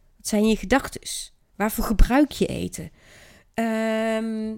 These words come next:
heb je last van eetbuien? Vind je het moeilijk om nee te zeggen? Is eten voor jou ook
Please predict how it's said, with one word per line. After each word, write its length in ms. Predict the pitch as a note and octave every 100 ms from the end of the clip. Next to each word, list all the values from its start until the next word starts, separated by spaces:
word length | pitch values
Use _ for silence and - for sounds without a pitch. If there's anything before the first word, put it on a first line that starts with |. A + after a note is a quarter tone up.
| -
heb 120 | -
je 60 | A3+
last 200 | B3+ -
van 160 | C#4+ C#4
eetbuien? 720 | C#4 D4+ - E3 D#3 E3 E3+
Vind 200 | A#3+ A3
je 60 |
het 100 | B3+
moeilijk 320 | A3+ C#4+ C#4+ -
om 180 | C4+
nee 280 | C4+ D4 D4
te 120 | -
zeggen? 520 | G3 F3+ E3+ E3 E3+ -
Is 180 | G#3
eten 320 | - A#3 A#3 G#3+
voor 100 | A3
jou 300 | A#3 A#3 -
ook 320 | A#3 A#3